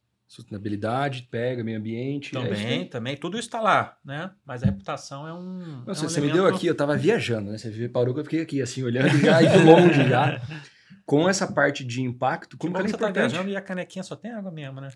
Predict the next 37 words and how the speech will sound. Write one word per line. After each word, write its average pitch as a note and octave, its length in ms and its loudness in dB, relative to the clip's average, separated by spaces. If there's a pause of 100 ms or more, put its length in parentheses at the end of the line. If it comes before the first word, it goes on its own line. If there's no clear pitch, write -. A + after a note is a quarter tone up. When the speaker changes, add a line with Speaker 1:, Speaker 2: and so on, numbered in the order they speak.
(120)
Speaker 1:
Só E3+ 160 0
tem. F3 120 10
<laughs> - 1900 8
Já A#2+ 160 0
falei C#3 180 4
pra C#3 120 2
mudar C3+ 440 6
o, A#2+ 140 2
né, B2+ 400 -2
o C3 60 2
conteúdo C3+ 400 0
dessa, B2 420 -4 (240)
mas B2+ 180 -4
não C#3+ 80 -2
me D3 80 -2
deixaram C#3+ 380 -2
ainda. G2+ 160 -8 (840)
Mas C#3 120 2
voltando, D3+ 420 2
a, D#3+ 200 2
a E3 40 -2
que F3+ 80 -4
eu F#3+ 60 -2
falo A3+ 200 -2
de F3+ 120 -4
impacto, C3 720 0
é, G#2 560 -6
eu A#2 100 -8
tava D3+ 140 0
viajando D3+ 260 0
ao F#3 60 -2
nível F3+ 220 -2
até D#3+ 180 -4
de F3+ 280 -6
apresentações G3 720 -6
nossas B2+ 300 -8
aqui. B2 240 -14